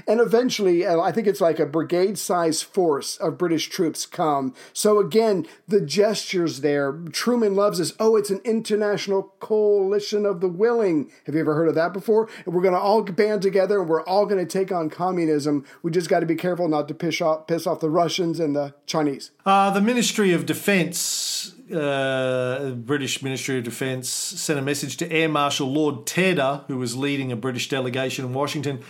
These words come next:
Speaker 2: talking about their Far East Fleet. "We consider such demonstrations of solidarity are more important than the actual strength of the forces deployed,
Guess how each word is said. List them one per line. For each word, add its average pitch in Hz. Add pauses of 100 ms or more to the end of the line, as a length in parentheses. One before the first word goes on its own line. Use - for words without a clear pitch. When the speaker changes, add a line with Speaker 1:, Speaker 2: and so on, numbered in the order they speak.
(800)
Speaker 2:
talking 151
about 135
their 127
Far 139
East 131
Fleet. 143
"We 180
consider 214
such -
demonstrations 185
of 151
solidarity 190
are 147
more 190
important 196
than 147
the 175
actual 202
strength 277
of 175
the 175
forces 160
deployed, 120